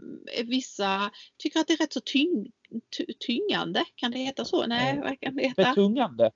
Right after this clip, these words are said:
Speaker 1: Betungande, ja. Tur vi har med Magnus här, ja. Betungande att sitta i en ledningsgrupp. Eh, jag säger att det går inte att få en, någonting ut av gruppen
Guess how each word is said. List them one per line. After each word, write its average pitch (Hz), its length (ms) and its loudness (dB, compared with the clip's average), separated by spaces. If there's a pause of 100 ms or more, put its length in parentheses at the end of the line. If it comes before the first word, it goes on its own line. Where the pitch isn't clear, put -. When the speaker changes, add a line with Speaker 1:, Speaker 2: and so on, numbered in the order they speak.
(280)
Speaker 1:
Betungande, 269 960 4
ja. 208 260 0
Tur 202 240 0
vi 196 100 -2
har 196 140 0
med 220 220 0
Magnus 202 440 -2
här, 240 180 0
ja. 220 140 -2 (440)
Betungande 247 1000 0 (400)
att - 180 -8
sitta 339 300 -2
i 311 120 -4
en 302 60 -4
ledningsgrupp. 311 680 -2 (500)
Eh, 247 380 -6 (200)
jag 240 380 2
säger 285 340 -4
att 240 140 -6 (260)
det 269 120 -4 (120)
går 294 400 2
inte 320 240 -2
att 269 100 -6
få 277 260 0
en, 247 140 -4 (180)
någonting 247 320 -2 (120)
ut 339 380 8
av 233 120 -4
gruppen 214 460 -6